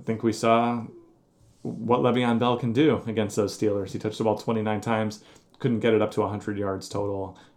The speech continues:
Previous week, he had twenty-one touches for eighty-seven yards total. If Buffalo's not resting guys, I would assume that means on the defensive end as well, and they've been a very solid defense this year. You're not gonna come anywhere near Le'Veon Bell.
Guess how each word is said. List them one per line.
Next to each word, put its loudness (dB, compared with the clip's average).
Previous 2
week, -2
he 0
had 0
twenty-one -6
touches -4
for -2
eighty-seven -2
yards -8
total. -8
If -6
Buffalo's 6
not 2
resting 0
guys, -2
I -2
would 0
assume 0
that -2
means 2
on 4
the 0
defensive -2
end 0
as -8
well, 4
and -2
they've 4
been 0
a -4
very 0
solid -4
defense -8
this -8
year. -6
You're 2
not 0
gonna -4
come -6
anywhere -4
near -6
Le'Veon -4
Bell. -4